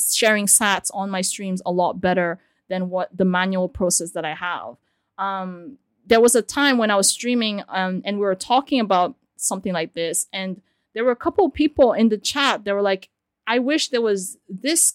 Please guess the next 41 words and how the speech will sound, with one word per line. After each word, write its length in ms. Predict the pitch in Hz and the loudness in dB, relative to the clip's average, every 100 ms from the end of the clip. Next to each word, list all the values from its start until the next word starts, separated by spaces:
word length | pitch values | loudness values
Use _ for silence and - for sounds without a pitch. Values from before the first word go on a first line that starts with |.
| 254 | -2
kind 120 | 220 | -4
of 80 | 190 | -4
solution 540 | - 190 185 190 180 180 | -4 -2 -2 -4 -8 -10
for 120 | 175 156 | -8 -4
us 140 | 180 - | -4 -6
gamers. 320 | 170 160 139 | -10 -10 -8
I 100 | 185 240 | -4 -2
wish 100 | 254 | 2
there 140 | 240 | 0
was 100 | 240 | 2
another, 280 | 247 294 302 | 0 0 -2
this 240 | 247 320 - | -4 -4 0
other 220 | 254 240 | 2 2
solution 560 | 214 208 196 190 185 175 | 2 -2 -2 -4 -8 -12
for 140 | - 165 | -10 -10
us." 200 | - - - _ _ _ - | -6 -8 -10 _ _ _ -8
Um, 340 | 214 214 208 | -4 -4 -6
so, 160 | 208 254 247 | -4 0 0
like, 180 | - _ _ _ _ 190 | -2 _ _ _ _ 0
that 180 | 233 285 - - | 2 2 -2 -2
could 160 | 294 220 | -2 2
be, 60 | 254 240 | 4 4
like, 100 | 226 | 2
an-, 120 | 220 - _ | -2 -6 _
another 600 | 226 240 247 254 240 - _ | 4 6 6 6 6 0 _
avenue 640 | 226 240 240 240 226 208 | 2 2 4 4 4 0
for 500 | 196 - 202 190 185 190 180 220 | -4 -4 -2 0 0 -4 -4 0
game 220 | 233 240 | 2 2
developers 500 | 196 214 208 202 - | 2 -4 -2 -4 -2
to 80 | 190 | 0
look 220 | 190 196 214 | -2 -4 -4
into. 460 | 220 - 190 160 - _ | -4 -2 -4 -4 -8 _
Um, 260 | 196 190 185 | -6 -6 -2
and 80 | 220 | 0
also, 260 | 254 - 302 226 | 2 2 2 4
like, 200 | 208 - _ _ _ | 2 0 _ _ _
um, 260 | 214 208 196 | 2 4 6
Lightning 300 | 220 240 247 202 | 4 6 2 4
engineers 440 | 202 196 202 196 - | 2 2 -2 0 0
to 80 | - | 2
also 500 | 202 - 202 180 | 2 2 -2 -4